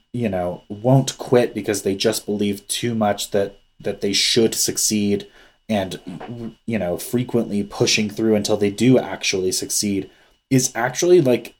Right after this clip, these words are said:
a trope of shonen protagonists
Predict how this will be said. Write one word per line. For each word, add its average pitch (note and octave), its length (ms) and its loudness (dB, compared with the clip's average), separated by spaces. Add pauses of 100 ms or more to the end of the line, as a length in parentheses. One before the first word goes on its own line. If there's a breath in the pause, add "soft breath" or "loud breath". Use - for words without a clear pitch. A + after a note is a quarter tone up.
(240)
a A2+ 100 -2
trope A2 720 4
of A2 160 0
shonen G2+ 600 2
protagonists B2 1080 0